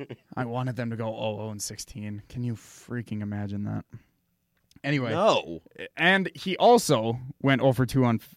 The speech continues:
Speaker 1: on extra points. So literally, make one more field goal,
Speaker 2: Yeah.
Speaker 1: which it's your job, and make one more extra point. Again, it's your job.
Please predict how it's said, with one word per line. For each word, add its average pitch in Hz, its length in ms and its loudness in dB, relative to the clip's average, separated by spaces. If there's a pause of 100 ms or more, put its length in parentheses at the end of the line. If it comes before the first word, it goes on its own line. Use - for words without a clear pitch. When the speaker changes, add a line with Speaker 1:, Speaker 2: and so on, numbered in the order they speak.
(120)
Speaker 1:
on 117 160 0
extra 110 220 -4
points. - 380 -8 (920)
So - 160 4
literally, 180 640 0 (340)
make 156 240 0
one 202 220 8
more 240 140 8
field 156 320 6
goal, 131 260 6 (220)
Speaker 2:
Yeah. 143 240 -8
Speaker 1:
which 139 280 0
it's 143 160 -6
your 180 120 2
job, 147 420 4 (320)
and 139 140 2
make 143 160 4
one 151 280 6
more 175 200 6
extra 156 200 0
point. 113 320 -4 (460)
Again, 135 440 4 (340)
it's 131 200 -6
your 135 120 0
job. 113 400 -2